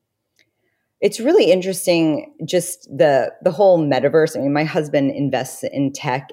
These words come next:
and so I, I hear it a lot from him, but obviously it, it affects the whole world. But just, you know, I guess balancing how exciting it is to be virtual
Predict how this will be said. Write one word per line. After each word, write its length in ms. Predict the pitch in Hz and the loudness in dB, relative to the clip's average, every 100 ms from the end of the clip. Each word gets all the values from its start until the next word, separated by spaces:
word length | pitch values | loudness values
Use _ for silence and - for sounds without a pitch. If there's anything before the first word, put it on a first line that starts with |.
| - | -8
and 380 | 131 131 135 123 | -6 -2 -4 -2
so 420 | - 143 131 - | 2 4 4 2
I, 120 | 139 135 | -2 -2
I 40 | 156 | -4
hear 340 | - 185 165 | 0 4 4
it 80 | 147 | 4
a 60 | 135 | 2
lot 280 | 131 123 | 0 -2
from 120 | - 147 | -2 -2
him, 180 | 147 | 0
but 80 | 123 | 0
obviously 440 | 127 127 - 117 - | -2 -4 -6 -6 -4
it, 260 | 135 127 - | -2 -2 -2
it 300 | 127 123 - _ _ - | -2 -2 -4 _ _ -12
affects 400 | 143 151 - - | -4 -6 -4 -6
the 80 | |
whole 180 | 143 143 | -2 0
world. 300 | 127 131 120 | 2 0 -2
But 100 | 143 | -6
just, 340 | - 175 - - - _ _ _ _ - | 0 0 -2 -16 -20 _ _ _ _ -4
you 80 | 190 | 2
know, 540 | 165 151 143 - - _ _ _ _ - | 4 6 4 0 -6 _ _ _ _ -2
I 80 | 185 | 4
guess 260 | 262 269 | 4 2
balancing 640 | 156 160 147 147 147 143 143 | -2 0 2 2 0 -2 -2
how 200 | 156 143 | 0 0
exciting 520 | 139 - 123 131 135 | 0 -2 -2 0 -2
it 120 | 139 | 0
is 300 | 143 147 143 | 0 0 -6
to 100 | - | -8
be 180 | 135 139 | -4 -2
virtual 1000 | 120 127 131 - 160 170 175 190 208 | -2 -2 -2 -2 2 4 4 2 -4